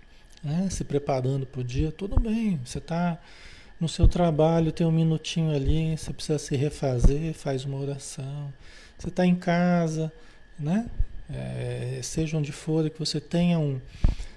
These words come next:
você tem um momentozinho ali que você pode orar, em qualquer lugar você pode orar,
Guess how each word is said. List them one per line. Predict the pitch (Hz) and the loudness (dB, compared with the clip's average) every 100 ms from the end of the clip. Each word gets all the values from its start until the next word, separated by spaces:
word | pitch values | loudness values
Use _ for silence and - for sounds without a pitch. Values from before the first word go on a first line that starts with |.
| - - | -10 -4
você | 131 151 | -2 -2
tem | - 151 151 | 0 2 4
um | |
momentozinho | 151 156 156 165 160 135 151 156 | 4 4 6 4 4 2 2 2
ali | 147 143 | 2 0
que | 147 | -4
você | 147 147 147 | -6 -4 -4
pode | - 139 139 | 0 0 2
orar, | 135 151 | 0 0
em | 175 | -2
qualquer | 202 185 294 | -2 -4 -2
lugar | 277 180 208 | -2 0 0
você | 202 - | 0 -2
pode | - 135 131 | -4 -2 -2
orar, | 120 123 | -4 -8